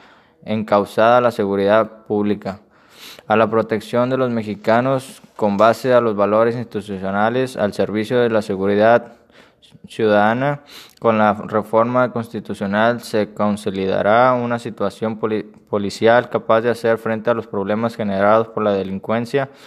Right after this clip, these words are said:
y contra una visión de proximidad y comunicación con la de, con la ciudadanía.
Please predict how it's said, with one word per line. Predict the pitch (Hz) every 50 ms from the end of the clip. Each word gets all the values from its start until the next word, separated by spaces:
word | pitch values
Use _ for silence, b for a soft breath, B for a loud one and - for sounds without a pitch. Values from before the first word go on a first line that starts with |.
| B B B B B
y | - 110 110 104
contra | - 117 110 107 101 - 104 101 101
una | 101 104 110 117 120 120
visión | 117 107 - - 110 110 113
de | 113 113
proximidad | 110 - 110 104 - 107 98 98 95 98 104 113 120 123 -
y | 113 117
comunicación | - 104 101 101 98 98 - - 98 - - 110 110 113 113
con | 113 120 113
la | 110 104 101
de, | 98 98 95 90 - _
con | - - 98 98
la | 98
ciudadanía. | - - 107 98 98 95 95 95 95 98 98 98 95 -